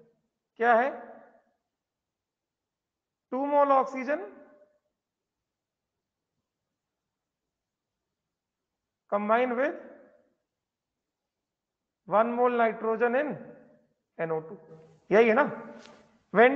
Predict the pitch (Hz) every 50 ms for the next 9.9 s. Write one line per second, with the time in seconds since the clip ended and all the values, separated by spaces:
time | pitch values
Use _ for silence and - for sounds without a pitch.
0 | 254 - - 294 294 311 302 302 294 294 285 277 277 277 277 269 254 240 233 240
1 | 233 220 190 220 214 220 226 196 233 240 226 254 247 247 233 233 240 240 240 262
2 | 269 254 262 233 220 233 240 240 240 240 233 254 247 247 254 240 247 247 233 233
3 | 226 226 226 240 233 - 214 214 214 208 202 175 165 156 156 160 - - - -
4 | _ _ _ _ _ _ _ _ _ _ _ _ _ _ _ _ _ _ _ _
5 | _ _ _ _ _ _ _ _ _ _ _ _ _ _ _ _ _ _ _ _
6 | _ _ _ _ _ _ _ _ _ _ _ _ _ - 202 196 190 240 262 262
7 | 202 151 - - - - - - - - - 202 208 190 - - - - - -
8 | - - _ _ _ _ _ _ _ - 196 208 208 214 254 285 277 - - -
9 | - - - - - - _ _ _ _ _ _ _ 220 202 226 233 196